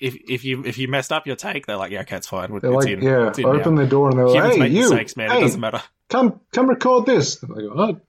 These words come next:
Speaker 2: Am I getting paid for this? Oh, God, no. Just come in." <laughs> That's the worst.
Speaker 1: Yeah, like, um, you know,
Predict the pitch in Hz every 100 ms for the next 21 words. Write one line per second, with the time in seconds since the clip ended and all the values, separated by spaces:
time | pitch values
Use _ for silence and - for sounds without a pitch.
0 | - 120 139 170 117 131 180 180 196 240
1 | - - - 202 151 175 220 170 135 104
2 | 95 139 139 - 208 196 180 - - -
3 | - _ _ _ _ _ - 185 - -
4 | 147 - 160 160 180 143 127 139 160 170
5 | 165 135 104 110 104 - _ _ _ _
6 | _ _ _ _ _ _ _ - - 104
7 | 104 104 101 92 - _ _ _ _ _
8 | _ _ _ _ - 135 113 107